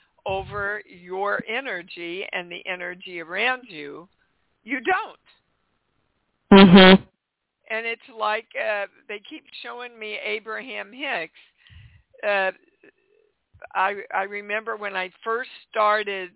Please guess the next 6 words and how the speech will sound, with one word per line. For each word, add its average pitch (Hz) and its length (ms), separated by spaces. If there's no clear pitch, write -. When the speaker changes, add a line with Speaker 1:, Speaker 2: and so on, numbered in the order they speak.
Speaker 1:
listening 196 640
to - 160
Abraham 175 520
Hicks, 175 260
and 220 180
she 247 140